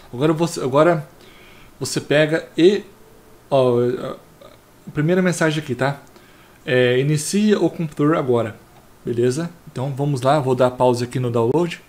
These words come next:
quer dizer, no, no vídeo, pra poder reiniciar o P C, beleza? Você vai lá em concluir,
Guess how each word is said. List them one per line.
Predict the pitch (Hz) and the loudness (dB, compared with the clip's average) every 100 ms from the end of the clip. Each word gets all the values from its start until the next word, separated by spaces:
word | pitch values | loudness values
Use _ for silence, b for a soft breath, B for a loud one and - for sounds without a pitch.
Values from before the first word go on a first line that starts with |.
| - | -10
quer | 127 | -2
dizer, | 120 127 | 0 0
no, | 117 B B B B | -2 B B B B
no | 123 | -6
vídeo, | 117 185 190 | 4 4 4
pra | 170 | -2
poder | 151 135 147 151 | 0 0 2 0
reiniciar | 151 143 - 147 | 0 -2 -2 -2
o | |
P | 156 | -4
C, | 143 113 | -6 -6
beleza? | 117 120 123 156 B B B | -6 -4 -4 -4 B B B
Você | 123 131 | -8 -2
vai | 131 143 | 0 2
lá | 147 | 0
em | 147 | -2
concluir, | 175 170 160 123 104 | -6 -6 -2 -2 -2